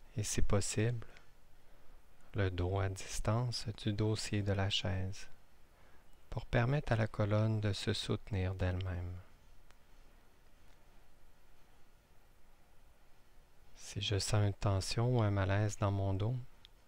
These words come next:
je l'appuie sur le dossier de la chaise pour adopter une position la plus confortable possible.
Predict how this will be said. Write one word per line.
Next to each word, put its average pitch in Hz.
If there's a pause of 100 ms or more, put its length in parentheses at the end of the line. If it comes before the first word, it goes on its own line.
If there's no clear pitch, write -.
(680)
je 110
l'appuie 110
sur 104
le 101
dossier 101
de 101
la 98
chaise 95 (760)
pour 107
adopter 107 (380)
une 104
position 104 (1040)
la 107
plus -
confortable 95
possible. 92